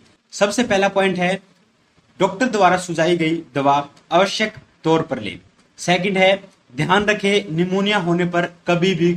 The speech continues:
खुद से कोई दवा ना लें। तीसरा पॉइंट है गर्म सूप, गर्म पानी पिए। इसके अलावा स्टीम लेना भी आपके स्वास्थ्य के लिए फायदेमंद हो सकता है। अगर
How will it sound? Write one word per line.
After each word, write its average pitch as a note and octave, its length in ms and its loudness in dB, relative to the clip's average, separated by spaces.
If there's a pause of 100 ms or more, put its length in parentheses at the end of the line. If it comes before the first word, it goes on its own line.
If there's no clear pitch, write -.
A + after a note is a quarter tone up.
खुद G3+ 240 -4
से E3+ 180 0
कोई E3 200 2 (220)
दवा D#3 240 4
ना C#3 140 -2
लें। G#2 180 -8 (680)
तीसरा A3+ 280 2
पॉइंट F#3 320 0
है F3+ 240 0 (320)
गर्म G#3+ 320 2
सूप, F#3+ 360 -2 (400)
गर्म G#3+ 240 6
पानी D3+ 300 -2
पिए। G#2 300 -12 (420)
इसके F3 240 -2
अलावा F#3 520 4 (120)
स्टीम A3 400 0
लेना F#3 320 2
भी E3 240 2 (240)
आपके F3 300 2
स्वास्थ्य D#3+ 420 -2
के D#3+ 120 -6
लिए D#3+ 300 -2 (140)
फायदेमंद E3 500 0 (140)
हो C#3+ 120 0
सकता A2+ 300 -12
है। F#2+ 200 -12 (460)
अगर F3+ 360 2